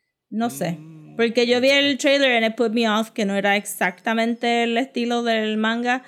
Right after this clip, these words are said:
Speaker 1: Hay un, o sea, una persona que dibuja como Osamu Tezuka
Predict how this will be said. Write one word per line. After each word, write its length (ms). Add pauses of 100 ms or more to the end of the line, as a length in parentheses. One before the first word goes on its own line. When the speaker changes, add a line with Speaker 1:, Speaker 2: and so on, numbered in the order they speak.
(360)
Speaker 1:
Hay 280
un, 580 (1700)
o 140
sea, 380
una 220
persona 540
que 100
dibuja 400
como 200
Osamu 380
Tezuka 760